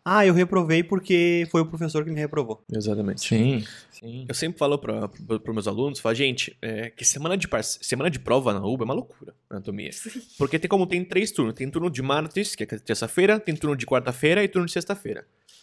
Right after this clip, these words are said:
Speaker 2: E cada turno tem manhã, tarde e noite. Então, terça-feira de manhã tem prova. Terça de quar-, é, tarde tem prova. Então, a pessoa que faz sexta-feira à noite é o último turno. Então, ela pegou a experiência de terça manhã, tarde e noite. Quarta manhã, tarde e noite. E sexta manhã e tarde.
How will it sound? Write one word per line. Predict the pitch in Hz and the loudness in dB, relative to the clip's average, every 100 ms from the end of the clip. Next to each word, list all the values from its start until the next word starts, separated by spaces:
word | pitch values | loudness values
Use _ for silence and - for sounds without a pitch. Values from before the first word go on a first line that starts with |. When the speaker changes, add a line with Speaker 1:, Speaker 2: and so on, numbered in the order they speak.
| _ _ _ _ _ | _ _ _ _ _
Speaker 2:
E | 135 | -18
cada | - 240 220 | 4 6 6
turno | 160 208 | 4 2
tem | 175 139 113 | 2 0 -2
manhã, | 123 170 220 | 0 2 2
tarde | 208 214 | 0 2
e | |
noite. | 233 110 | 2 0
Então, | - | -2
terça-feira | 104 120 123 131 | -6 -6 -2 -2
de | 123 | -2
manhã | 120 131 160 233 | 2 6 8 8
tem | 240 | 6
prova. | 220 110 101 117 113 _ | 2 2 2 -2 -12 _
Terça | 143 135 | 0 0
de | 127 | -4
quar-, | - - 151 170 | -10 4 6 8
é, | 120 | 6
tarde | 113 156 180 | 6 4 4
tem | 180 | 0
prova. | 160 110 95 131 | 0 -2 -2 -2
Então, | - | 0
a | 247 | 2
pessoa | 214 294 | 2 2
que | - | 0
faz | 143 139 104 | 4 6 6
sexta-feira | - - 220 135 123 131 110 | 4 4 4 4 2 2 0
à | |
noite | 110 143 147 - - - | 0 0 0 0 -4 4
é | 190 | 8
o | |
último | 160 175 - 202 | 12 10 10 6
turno. | 160 151 113 | 6 6 6
Então, | 107 - 262 | 4 4 6
ela | - | 6
pegou | 175 208 | 6 4
a | |
experiência | - 165 165 262 - | 4 2 4 2 2
de | 123 | 0
terça | 127 - 180 175 | -2 10 10 10
manhã, | 139 175 220 | 4 4 4
tarde | - 202 | 4 4
e | |
noite. | 175 113 - | 4 4 2
Quarta | - - 160 190 196 | -4 4 4 6 4
manhã, | 156 160 | 4 4
tarde | 156 165 | 4 4
e | |
noite. | 220 165 - 285 | 4 4 2 -4
E | |
sexta | - 175 185 | 2 0 4
manhã | 233 208 | 4 4
e | 226 | 4
tarde. | 247 202 147 104 | 4 4 4 -4